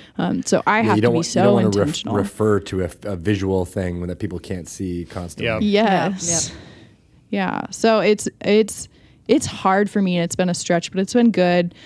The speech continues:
Speaker 1: Um, it makes me think about my students too and, like, how much I make them listen to my annoying voice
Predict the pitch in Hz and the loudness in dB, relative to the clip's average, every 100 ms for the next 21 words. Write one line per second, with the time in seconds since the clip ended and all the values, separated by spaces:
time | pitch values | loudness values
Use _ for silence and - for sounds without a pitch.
0 | - - - 175 82 - 85 _ _ _ | -20 -10 -4 -2 0 -2 -4 _ _ _
1 | _ - 190 180 175 185 170 170 160 165 | _ -4 0 0 -2 -2 -2 -2 -2 -2
2 | - 170 170 160 - - 165 160 85 92 | -2 -2 0 -2 -4 -2 0 0 0 -2
3 | - - - _ _ _ _ _ _ _ | -4 -8 -20 _ _ _ _ _ _ _
4 | _ - 170 - 170 160 - 170 165 165 | _ -2 -2 0 0 0 -2 -2 -2 -2
5 | 175 170 165 160 160 165 165 165 165 165 | -4 -4 -4 -2 -2 -2 -2 -2 -2 -2
6 | 165 | -2